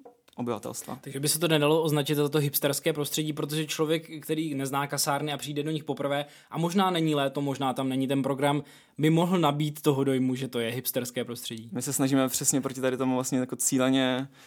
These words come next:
Speaker 1: cíleně bojovat. A jak říkám, už to je vlastně zařazením nabídky, aby tam byly dostupné věci vlastně v nápojovém listu. A jde vlastně o to, že vy v tom, vy v tom areálu můžete být, eh, vlastně venku a my vás jako nechceme samozřejmě žádné vstupné.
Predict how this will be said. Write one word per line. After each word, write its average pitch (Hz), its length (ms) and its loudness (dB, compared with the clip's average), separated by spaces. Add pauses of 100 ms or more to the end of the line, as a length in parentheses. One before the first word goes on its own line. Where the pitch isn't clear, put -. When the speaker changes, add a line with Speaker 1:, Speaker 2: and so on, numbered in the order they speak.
(300)
Speaker 1:
cíleně 131 260 -2
bojovat. 120 280 0
A 117 40 -2
jak 117 100 -2
říkám, 120 260 -2
už 117 100 -8
to - 80 -2
je 123 40 2
vlastně 127 200 -2
zařazením 123 720 -4 (880)
nabídky, 127 440 2
aby 131 120 2
tam 131 100 4
byly 127 140 2
dostupné 131 440 -2
věci 127 500 2
vlastně 120 320 -2
v 117 280 -6
nápojovém 135 500 2
listu. 120 640 -4
A 117 340 -4 (540)
jde 127 140 0
vlastně 135 240 0
o 127 40 0
to, 135 120 0
že 135 220 0 (260)
vy 131 100 -10
v - 60 -16
tom, 139 300 0
vy 131 80 -8
v 123 40 -12
tom 139 140 -4
areálu 127 260 2
můžete 131 300 -2
být, 131 360 -4
eh, - 20 -4 (280)
vlastně 123 240 -4
venku 117 320 -4
a - 20 2
my 120 120 0 (180)
vás 123 200 -4
jako - 120 -6
nechceme 120 300 -4
samozřejmě 120 280 -2
žádné 120 200 -2
vstupné. 135 480 -4